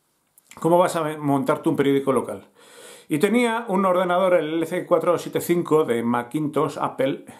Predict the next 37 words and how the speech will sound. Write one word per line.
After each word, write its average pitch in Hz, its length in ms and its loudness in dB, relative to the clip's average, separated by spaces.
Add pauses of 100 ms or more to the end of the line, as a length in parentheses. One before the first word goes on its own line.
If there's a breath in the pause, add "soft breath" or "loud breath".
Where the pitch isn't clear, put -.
eh, 107 400 -6 (320 soft breath)
que - 120 -8
había 127 260 0
comprado 123 320 0
con 123 80 0
la 120 80 4
beca 123 220 -2
universitaria, 120 560 -2
que 117 100 -14
creo 117 200 -4
que 123 80 -2
os - 60 -8
comenté 113 380 -4
ya 117 240 0
días 117 240 -2
atrás, 123 320 -6
que 117 220 -6 (920 loud breath)
yo 143 580 2
recibí 135 320 0
beca 170 380 2
porque, 156 500 0
eh, 131 460 -4
tenía 139 180 0
que 139 60 0
aprobar 139 260 0
todos 160 140 6
los 156 140 2
años, 190 440 0 (180)
y 147 120 2
aunque 139 200 -2
fui 160 160 0
arrastrando 147 840 2
lengua 147 420 0
hasta 127 180 -6
tercero, 135 340 -4
me 135 100 -2
parece, 143 440 -4